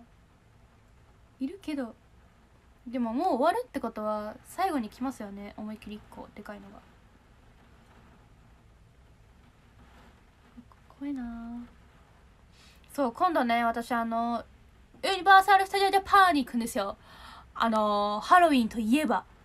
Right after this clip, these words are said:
ユニバーサル・スタジオ・ジャパンじゃないですか。あの、私ディズニーよりユニバ派なんですよね。だから、すごいあの、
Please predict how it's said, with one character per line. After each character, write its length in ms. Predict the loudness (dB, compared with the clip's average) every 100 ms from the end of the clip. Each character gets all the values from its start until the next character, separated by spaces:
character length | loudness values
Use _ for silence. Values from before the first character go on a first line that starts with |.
| -20 -2
ユ 80 | 2
ニ 100 | 2
バ 140 | 2
ー 40 | 0
サ 120 | -2
ル・ 80 | -4
ス 60 |
タ 100 | -4
ジ 80 | -2
オ・ 40 |
ジ 80 | -4
ャ 40 | -2
パ 160 | 0
ン 40 | 0
じ 80 |
ゃ 40 | -4
な 100 | -10
い 40 |
で 60 | -14
す 80 | -10
か。 200 | -8 -8 -14 -20 -20 -20 -20 -20 -20 -20 -10
あ 80 |
の、 100 | -8
私 260 | -8 -8 -6
デ 100 | -6
ィ 40 |
ズ 100 | -4
ニ 120 | -2 -2
ー 40 |
よ 60 | -2
り 120 | -6
ユ 60 |
ニ 100 | -6
バ 80 | -6
派 80 | -6
な 100 | -6
ん 60 | -8
で 80 |
す 80 | -10
よ 80 | -14
ね。 60 | -14 -16 -20 -20 -20 -20 -20 -20 -18 -14
だ 100 | -10
か 140 | -8
ら、 320 | -8 -8 -10
す 160 | -12 -8
ご 140 | -4
い 40 | -4
あ 100 | -4
の、 340 | -8 -10 -12